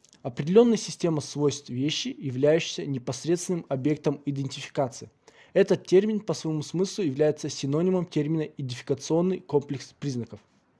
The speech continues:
Идентификационный период — это промежуток времени, обусловленный относительной устойчивостью признаков идентифицируемого объекта и его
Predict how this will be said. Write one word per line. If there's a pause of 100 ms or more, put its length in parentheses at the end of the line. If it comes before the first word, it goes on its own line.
(800)
Идентификационный
период — (220)
это
промежуток
времени, (100)
обусловленный
относительной
устойчивостью
признаков (360)
идентифицируемого
объекта
и
его